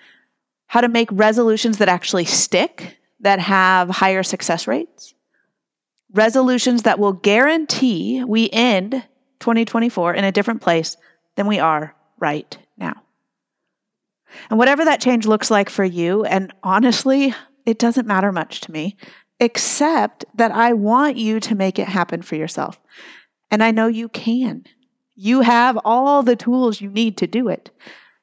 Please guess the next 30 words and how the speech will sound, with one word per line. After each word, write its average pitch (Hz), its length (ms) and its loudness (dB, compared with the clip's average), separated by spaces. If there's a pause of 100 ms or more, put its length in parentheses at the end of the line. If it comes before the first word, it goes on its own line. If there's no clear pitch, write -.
(140)
And 214 160 2
the 202 80 4
science 254 520 2
here 311 340 2
that 240 140 4
I'm 220 160 4
about 214 300 0
to 190 100 -2
share 220 320 2
will 214 160 -2
provide 202 560 2
you 180 280 -6
with 208 160 -8
the 180 80 -2
framework 185 640 -2
and 185 140 -4
structure - 600 -8 (380)
to 151 100 -10
do 147 120 -6
it. - 100 -16 (920)
Okay? 196 540 0 (1000)
Today 240 480 2
is 262 200 2
about 240 360 2
designing 220 500 2
a 202 100 0
happier 185 440 0
year 165 360 -2
for 160 480 -6
yourself. - 540 -8